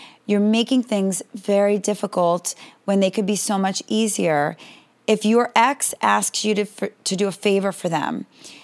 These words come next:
are you quick to say no just because you don't want to do anything for them? If so, why? I'm not suggesting that you do anything that puts you out, but what if it's doable?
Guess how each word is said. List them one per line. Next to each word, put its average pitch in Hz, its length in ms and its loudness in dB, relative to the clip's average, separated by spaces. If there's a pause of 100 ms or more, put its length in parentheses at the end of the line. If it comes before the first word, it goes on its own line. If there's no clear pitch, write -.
(460)
are 226 80 6
you 226 140 4
quick 254 300 -2
to 285 120 -4
say 269 240 2
no 190 540 2 (340)
just 196 300 0
because 180 800 0
you 180 160 -2
don't 170 260 0
want 175 120 0
to 170 60 -2
do 190 200 2
anything 247 340 0
for - 160 -6
them? 55 320 -4 (480)
If 202 160 2
so, 247 600 0 (180)
why? 262 580 0 (640)
I'm 226 120 4
not 285 220 4
suggesting 226 500 2
that 214 160 2
you 214 100 2
do 196 140 0
anything 208 380 0
that 240 140 -2
puts 233 220 -4
you 277 80 4
out, 196 320 2 (460)
but - 180 -2
what 220 160 4
if 233 140 -2
it's - 180 -6
doable? 156 500 -2